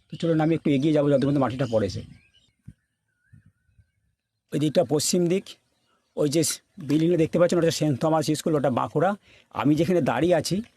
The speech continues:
এত দূর পর্যন্তই মাটিটা পড়েছে। আর এখানে একটি মনে হচ্ছে বক্স ব্রিজ হবে, তার জন্য এখানে প্রিপারেশন নেওয়া হয়েছে, দেখতেই পাচ্ছেন। এই এত দূর পর্যন্তই মাটিটা পড়েছে,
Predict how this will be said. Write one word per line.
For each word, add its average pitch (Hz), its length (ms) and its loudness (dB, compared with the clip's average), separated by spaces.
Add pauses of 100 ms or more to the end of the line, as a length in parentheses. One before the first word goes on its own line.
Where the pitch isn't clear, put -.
(380)
এত 135 160 0
দূর 156 200 0
পর্যন্তই 175 460 0
মাটিটা 165 280 0
পড়েছে। 151 480 0
আর 123 180 -2
এখানে 156 280 2
একটি - 180 -6
মনে 160 140 2
হচ্ছে 156 240 0
বক্স 143 260 0
ব্রিজ 151 260 0
হবে, 143 240 2 (480)
তার 131 160 2
জন্য 160 200 2
এখানে 156 240 2
প্রিপারেশন 151 460 0
নেওয়া 135 180 4
হয়েছে, 135 180 2
দেখতেই 143 260 -2
পাচ্ছেন। 151 260 0 (360)
এই 147 100 2 (120)
এত 156 240 -4
দূর 196 260 0
পর্যন্তই 220 580 2
মাটিটা 180 320 0
পড়েছে, 180 300 0